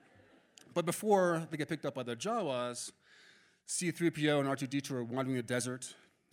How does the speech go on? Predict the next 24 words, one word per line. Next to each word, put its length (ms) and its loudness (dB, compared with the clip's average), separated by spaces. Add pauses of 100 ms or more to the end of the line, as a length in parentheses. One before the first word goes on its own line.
and 400 0
C 200 -4
three 160 -2
P 120 -4
O 60 0
is 140 -4
like, 240 0 (400)
"I 100 -4
dare 320 -2
say 400 0
the 160 -10
desert 380 -4
sands 440 -2
are 80 -6
burning 380 0
my 140 -2
feet." 480 -4 (1500)
And 100 2
R 80 4
two 100 2
D 160 0
two 120 2
is 100 0
like, 260 4